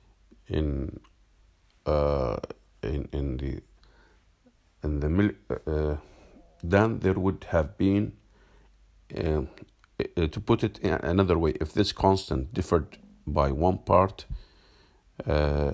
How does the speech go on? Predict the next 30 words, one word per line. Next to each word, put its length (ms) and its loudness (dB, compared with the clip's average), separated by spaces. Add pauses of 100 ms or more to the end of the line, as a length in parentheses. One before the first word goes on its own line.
(160)
then 400 2
there 160 2
would 300 -2
have 340 -2
been 320 2
no 520 2 (120)
chance 400 0
for 240 -2
life 400 2
in 120 -2
the 80 0
universe. 600 -4 (840)
This 200 8
degree 480 4
of 140 2
fine-tuning 840 2
is 240 -2
difficult 540 0
to 120 -4
imagine 440 2
because 300 -2
such 320 0
accuracy 560 0
represents 600 -2
an 200 -4
incredibly 600 0
sensitive 720 -2
balance. 540 2 (840)
The 100 0
following 480 6